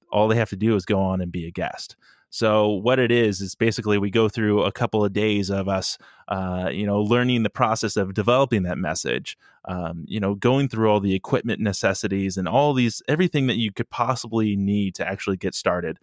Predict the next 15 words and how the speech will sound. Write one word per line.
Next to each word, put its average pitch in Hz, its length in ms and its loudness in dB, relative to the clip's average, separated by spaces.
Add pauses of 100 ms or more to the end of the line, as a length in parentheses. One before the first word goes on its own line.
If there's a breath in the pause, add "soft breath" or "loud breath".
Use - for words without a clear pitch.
(220 soft breath)
quickly 98 520 0 (340 loud breath)
and 101 140 2
start - 320 0
booking 107 460 2 (360)
guest 92 500 0
spots - 580 -2 (420)
as 95 160 -6
soon 113 300 2
as 101 180 0 (220)
you're 92 460 0
done. 78 440 -4
And 98 240 0
you're 98 180 2
gonna 95 200 2
have 98 260 0